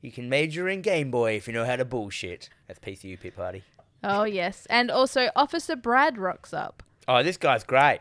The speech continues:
Speaker 2: I love Officer Brad.
Speaker 1: So,
Speaker 2: He's
Speaker 1: and they, they, uh, and a local cop, yeah. So why did they, they mention why he had to be there? Like, he was part of their team.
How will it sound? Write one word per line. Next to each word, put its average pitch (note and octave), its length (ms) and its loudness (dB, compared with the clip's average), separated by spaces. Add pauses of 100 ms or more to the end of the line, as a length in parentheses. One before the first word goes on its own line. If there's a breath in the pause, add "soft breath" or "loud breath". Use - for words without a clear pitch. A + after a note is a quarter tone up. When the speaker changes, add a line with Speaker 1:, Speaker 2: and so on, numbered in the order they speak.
Speaker 2:
I G3 140 2
love F3+ 220 -4
Officer F#3 360 -6
Brad. F#3 300 0
Speaker 1:
So, G3 60 -10
Speaker 2:
He's B3+ 200 -2
Speaker 1:
and F3 100 4
they, F#3 140 4
they, G#3 360 0 (120)
uh, F3+ 140 0
and E3 120 2
a D#3 60 2
local F3+ 340 2
cop, C3+ 300 2
yeah. C3+ 140 2
So E3+ 180 -6 (120)
why G3+ 360 4
did C#4 200 0
they, G3+ 300 8
they F#3 140 2
mention A3+ 560 -6 (100)
why D#3+ 300 -6
he F3 60 -4
had E3+ 140 -2
to D3 60 -4
be D#3 200 -2
there? C4 100 2 (1500 soft breath)
Like, G3 140 4
he A#3+ 80 4
was A#3 120 0
part G3+ 180 6
of D3 60 2
their B2+ 100 4
team. C3 400 -2